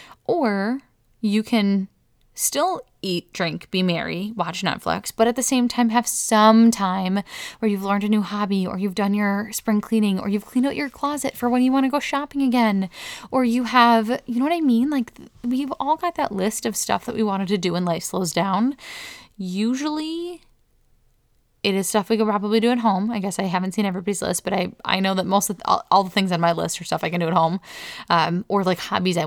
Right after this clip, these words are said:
you know, things that we could go mini golfing, right? <laughs> Can't do that, but I <laughs> could order a mini golf set off Amazon and put it up in my backyard. Who knows? Whatever.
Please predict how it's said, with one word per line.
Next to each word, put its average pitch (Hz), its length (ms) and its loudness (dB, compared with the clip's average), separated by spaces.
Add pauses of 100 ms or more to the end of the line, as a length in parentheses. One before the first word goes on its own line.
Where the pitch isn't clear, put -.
you 196 160 2
know, 190 160 -2 (140)
things 190 260 2
that 165 140 0
we 214 120 -8
could 220 200 -6
go 180 100 0
mini 277 220 2
golfing, - 420 -2
right? 185 320 -4 (200)
<laughs> - 40 -20
Can't 175 220 -2
do 247 80 -2
that, 214 240 4
but 175 100 2
I 180 120 2
<laughs> - 920 2
could 330 120 6
order 247 240 6
a 254 40 6
mini 247 160 6
golf 233 200 6
set 220 200 4
off 208 200 4
Amazon 190 540 2
and 165 300 -4 (200)
put 220 160 0
it 214 40 2
up 202 120 -4
in 196 60 -2
my 185 120 2
backyard. 165 520 -2
Who 185 80 -2
knows? - 240 -8
Whatever. - 340 -4